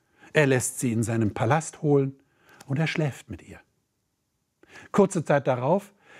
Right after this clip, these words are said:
lässt sie ihm mitteilen: „Lieber König, ich bin von dir schwanger geworden.“ David bekommt natürlich einen Schrecken und versucht jetzt zu arrangieren, dass ihr Ehemann,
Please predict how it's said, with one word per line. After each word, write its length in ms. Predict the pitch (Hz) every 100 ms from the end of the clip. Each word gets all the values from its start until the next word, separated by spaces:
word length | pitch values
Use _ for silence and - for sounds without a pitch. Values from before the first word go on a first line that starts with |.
| - - _
lässt 320 | 147 156 - -
sie 120 | 147
ihm 160 | 139
mitteilen: 680 | 151 185 170 180 202 202 - _ _ _ _ _ _ _ _ -
„Lieber 280 | 147 151
König, 460 | 143 165 180 180 -
ich 140 | 139
bin 120 | 165 156
von 200 | 165 156
dir 120 | 147
schwanger 360 | - 190 151
geworden.“ 440 | 101 87 82 78 _ _ _ _ _ _ _ _ _
David 520 | 117 123 110 120 - _ _ -
bekommt 260 | - 120
natürlich 400 | 113 104 104 98
einen 220 | 107 104
Schrecken 420 | 95 143 147 170 - _ _ _ _ _ _ _ _
und 140 | - 135
versucht 480 | 160 123 190 202 170
jetzt 340 | 160 - -
zu 200 | - 190
arrangieren, 760 | 151 139 143 123 175 226 208 156
dass 340 | 139 - - _ _
ihr 360 | 190 160 127 127
Ehemann, 580 | 220 220 147 131 131